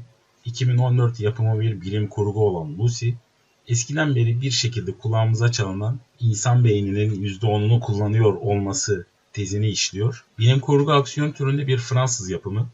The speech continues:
Ee, felsefi yapımlardan görmeye alışık olduğumuz Morgan Freeman'da Profesör Norman rolünde beyin üzerine çalışan bir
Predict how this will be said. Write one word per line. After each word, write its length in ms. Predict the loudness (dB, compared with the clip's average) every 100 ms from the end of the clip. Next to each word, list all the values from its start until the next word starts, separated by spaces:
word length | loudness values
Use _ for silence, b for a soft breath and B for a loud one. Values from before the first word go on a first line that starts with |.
| -10
Ee, 360 | -10 -6 -8 -6
felsefi 520 | 0 0 0 -2 0
yapımlardan 760 | 0 2 0 2 2 0 2
görmeye 340 | 2 2 2 2
alışık 380 | 0 0 -2 0
olduğumuz 460 | 2 2 0 2
Morgan 320 | 0 2 0
Freeman'da 760 | 0 4 4 4 2 2 0 -4 _
Profesör 640 | 0 2 2 2 0 2
Norman 420 | 4 6 6 6 4
rolünde 500 | 4 4 -2 -2 -4 _ b b -2
beyin 200 | 4 4
üzerine 400 | 6 2 0 0
çalışan 460 | -2 -2 0 2
bir 120 | 2